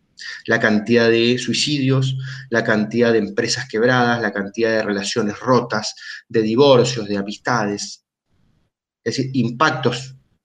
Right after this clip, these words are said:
que tienen consecuencias que son severísimas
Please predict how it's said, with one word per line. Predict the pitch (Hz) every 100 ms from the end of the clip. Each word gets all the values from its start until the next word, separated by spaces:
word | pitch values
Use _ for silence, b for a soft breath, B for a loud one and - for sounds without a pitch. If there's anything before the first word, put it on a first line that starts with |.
| _
que | - 120
tienen | 139 135
consecuencias | 131 120 127 131 127 -
que | 107
son | 123
severísimas | 127 123 120 147 139 143 165 190